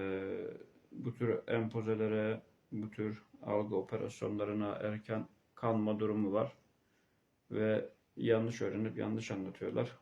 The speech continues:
Doğrusu bizim anlattıklarımız. Tekrar görüşmek üzere. Herkese iyi geceler dilerim. Ee,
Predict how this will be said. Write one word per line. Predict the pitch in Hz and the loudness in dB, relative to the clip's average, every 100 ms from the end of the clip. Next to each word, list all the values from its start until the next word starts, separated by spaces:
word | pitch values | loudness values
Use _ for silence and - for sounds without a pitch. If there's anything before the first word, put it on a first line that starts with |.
| - | -2
Doğrusu | 117 104 104 - 110 | 2 2 0 -6 -4
bizim | 104 101 | -2 -2
anlattıklarımız. | 92 90 - - - 92 92 - _ _ _ _ _ _ - _ _ _ _ - | -2 -6 -8 -6 -2 -2 -2 -8 _ _ _ _ _ _ -20 _ _ _ _ 2
Tekrar | 127 123 123 127 | 2 4 4 4
görüşmek | - 123 123 123 110 | 6 6 6 2 2
üzere. | 101 104 120 | 2 2 2
Herkese | 120 104 107 104 113 127 - - - | 0 -4 -4 0 0 0 -6 -14 -6
iyi | 104 | -4
geceler | 101 101 95 95 | -2 -2 0 0
dilerim. | - - - - _ _ _ _ _ _ _ _ _ _ _ _ _ - _ - | 0 -6 -8 -14 _ _ _ _ _ _ _ _ _ _ _ _ _ -20 _ -2
Ee, | 113 110 | 2 4